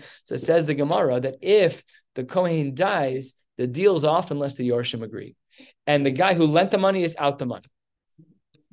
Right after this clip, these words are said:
The Gemara is gonna discuss that. L-, look at the next line, next line of the Mishnah. Im Hilvan Bifnei Bezdin, only if this loan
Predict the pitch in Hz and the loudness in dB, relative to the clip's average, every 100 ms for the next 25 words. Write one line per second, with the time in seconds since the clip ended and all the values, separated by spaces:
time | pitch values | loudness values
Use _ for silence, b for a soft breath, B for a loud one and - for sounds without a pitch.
0 | 208 _ _ _ _ _ _ _ - 127 | -20 _ _ _ _ _ _ _ -14 -6
1 | 147 156 127 131 123 127 - 113 - 160 | 0 2 2 -2 -4 -6 -6 -8 2 2
2 | 190 127 127 135 139 135 131 131 117 107 | 2 -2 -2 -4 0 0 0 0 -6 -6
3 | 143 156 139 139 135 123 113 107 120 175 | -6 -2 -4 -2 -4 -4 -6 -10 -4 0
4 | 196 B B - 123 160 185 160 139 151 | -2 B B -6 0 2 4 2 2 0
5 | 147 135 123 151 190 151 135 127 175 220 | 0 -4 0 4 4 2 -2 0 0 0
6 | 185 180 190 160 - 160 156 139 170 165 | -4 0 0 0 -2 -6 -4 0 2 2
7 | 110 | -2